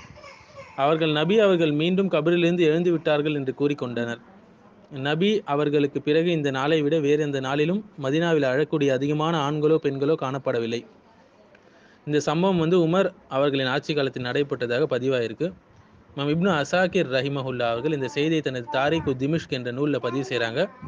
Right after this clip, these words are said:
இமாம் இப்னு அப்துல் ஹாதி ரஹிமஹுல்லா அவர்கள் அஸ்-சாரிமுல் முன்கி என்ற தனது நூலிலும் பின்வருமாறு கூறியுள்ளார்கள். இது ஒரு அபூர்வமான செய்தியாகும். மேலும் முன்கர் எனும் வகையை சேர்ந்த பலவீனமான செய்தியாகும்.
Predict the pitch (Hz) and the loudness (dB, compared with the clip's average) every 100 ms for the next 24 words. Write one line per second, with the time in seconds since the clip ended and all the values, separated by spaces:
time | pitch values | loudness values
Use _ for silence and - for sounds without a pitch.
0 | - 320 330 - 151 156 170 208 165 160 | -18 -16 -16 -8 -2 0 2 2 2 2
1 | 175 127 135 170 180 165 143 139 127 123 | 0 0 0 0 2 0 0 -4 -4 -2
2 | 120 120 185 220 - - - - - - | -2 0 -4 -4 -14 -20 -20 -20 -20 -6
3 | 131 - 147 165 185 165 139 143 165 160 | -6 -2 2 2 2 2 0 0 -2 0
4 | 175 139 127 123 123 123 143 156 139 220 | -2 0 -4 -6 -6 -6 -2 0 0 -2
5 | 254 - 143 151 151 135 127 156 147 143 | -4 -8 -6 -2 0 0 -2 -2 -2 -2
6 | 131 120 120 180 160 151 143 135 151 180 | 0 -2 0 2 2 2 2 2 2 2
7 | 160 151 156 139 127 120 110 113 - - | 2 0 -2 -2 -2 -2 -4 -8 -18 -20
8 | - - _ - 156 196 175 185 185 190 | -20 -20 _ -4 2 2 4 2 2 2
9 | 160 143 135 151 160 - 135 147 175 135 | 2 0 0 0 0 -2 -4 -2 -2 0
10 | 151 160 143 139 147 135 120 113 110 | 0 -2 -4 -6 -6 -6 -6 -6 -8